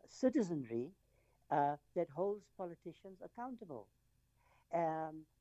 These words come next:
that does, in fact, prioritize the fight against corruption because we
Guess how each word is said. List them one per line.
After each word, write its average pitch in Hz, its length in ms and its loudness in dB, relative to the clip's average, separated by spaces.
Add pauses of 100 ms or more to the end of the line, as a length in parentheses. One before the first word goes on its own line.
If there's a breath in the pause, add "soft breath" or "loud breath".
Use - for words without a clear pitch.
(160)
that 165 180 -2 (240)
does, 240 240 6 (240)
in 151 80 -12 (160)
fact, 156 160 -10 (240)
prioritize 139 640 -8 (140)
the 123 60 -18 (100)
fight 143 240 -2
against 127 400 -12
corruption 139 520 -4 (300)
because 147 320 -4
we 143 80 0